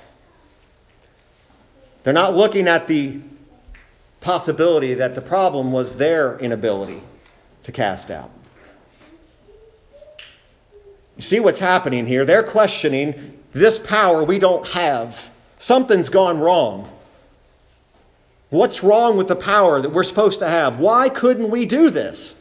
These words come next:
And just like man is, we often don't look inward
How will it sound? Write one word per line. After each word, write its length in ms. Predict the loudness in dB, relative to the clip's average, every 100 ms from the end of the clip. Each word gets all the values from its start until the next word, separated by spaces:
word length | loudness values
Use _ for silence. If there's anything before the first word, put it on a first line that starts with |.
| _ _ _ _ _ _ _ _ _ _ _ _ _ _ -20 -20 _ _ -20 -6
And 160 | -4
just 220 | 0 0
like 180 | 0 -2
man 280 | 0 0 0
is, 520 | 2 0 -2 -6 -14 -12 -14 -14 _ _ _ _ _ -2
we 140 | 2
often 360 | 4 2 0 0
don't 280 | 2 2 2
look 200 | -2 0
inward 540 | -2 -2 -2 -4 -6